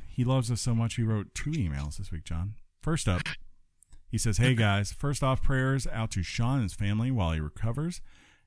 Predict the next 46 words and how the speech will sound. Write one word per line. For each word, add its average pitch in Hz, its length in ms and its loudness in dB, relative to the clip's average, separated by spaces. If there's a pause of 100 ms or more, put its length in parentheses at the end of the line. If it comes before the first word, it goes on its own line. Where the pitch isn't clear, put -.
(120)
Now 127 280 2
to - 140 0
the 139 80 4
meat. 160 340 4
It's 92 160 -4
nice 160 340 2
hearing 160 340 0
your, 113 300 2 (100)
<laughs> - 100 -20 (200)
it's 110 160 -2
nice 139 240 2
hearing 143 280 2
Chris's 113 380 0
buttery 107 480 2
smooth 107 400 2
voice 92 280 2
back 90 260 0
on 85 220 2
Weekly 80 240 -2
Games 78 280 -2
Chat. - 280 -2 (800)
I - 20 -6
found 165 240 2
you 151 80 4
guys 139 300 4
by 123 100 4
looking 123 320 4
for 123 160 -2
anything 127 400 4
I 123 100 4
could - 140 -2
find 113 240 2
on 98 180 0
Death 101 220 0
Stranding. 101 640 0
I 95 80 -2
beat 120 300 0
the 117 100 2
story 90 380 2
in 82 100 0
January 95 560 0
and 87 160 0
put - 140 6
the 87 80 -2
game 87 300 0
down 98 360 0